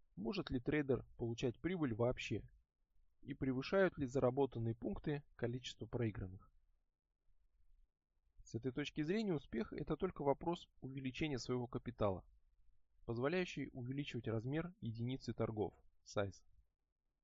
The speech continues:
Хороший способ наблюдать за прогрессом счёта — это вести журнал, записывая даты, количество, цены, прибыли и потери, расходы на комиссии и налоги.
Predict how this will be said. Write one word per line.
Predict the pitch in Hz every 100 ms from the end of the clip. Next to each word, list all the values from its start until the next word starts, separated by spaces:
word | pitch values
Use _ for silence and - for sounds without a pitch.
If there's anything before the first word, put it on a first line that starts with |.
| - _ _ _ - -
Хороший | 135 202 208
способ | 165 196 202 147
наблюдать | 143 131 139 151 123
за |
прогрессом | - 127 131 139 131
счёта — | 120 - 226 127 104 _
это | 185 175
вести | 160 - 165
журнал, | 156 151 135 98 - _ - _ _ _
записывая | 104 113 135 120 113 107
даты, | 120 190 139
количество, | - 117 165 - - 104
цены, | - 139 147 127 123 _
прибыли | 110 135 127 113 107 -
и |
потери, | 143 120 - 101 90 - _ _ _ _ _ -
расходы | - - 139 113
на | 107
комиссии | 101 123 170 190 151 127 -
и | 139
налоги. | 127 101 92 90